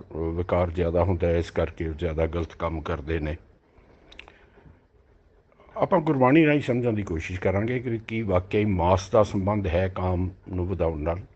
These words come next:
ਵੈਸੇ ਤਾਂ ਜਿੰਨੇ ਭੋਜਨ ਨੇ ਉਹਨਾਂ ਦਾ ਤੱਤ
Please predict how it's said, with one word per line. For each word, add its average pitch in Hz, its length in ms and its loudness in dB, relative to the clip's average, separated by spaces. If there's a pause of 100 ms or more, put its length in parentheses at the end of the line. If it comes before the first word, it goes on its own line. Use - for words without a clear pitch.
(340)
ਵੈਸੇ 113 260 -2
ਤਾਂ 131 120 -6
ਜਿੰਨੇ 123 320 2
ਭੋਜਨ 90 360 0
ਨੇ 107 260 -2 (840)
ਉਹਨਾਂ 120 140 -2
ਦਾ 120 180 0
ਤੱਤ 117 600 -2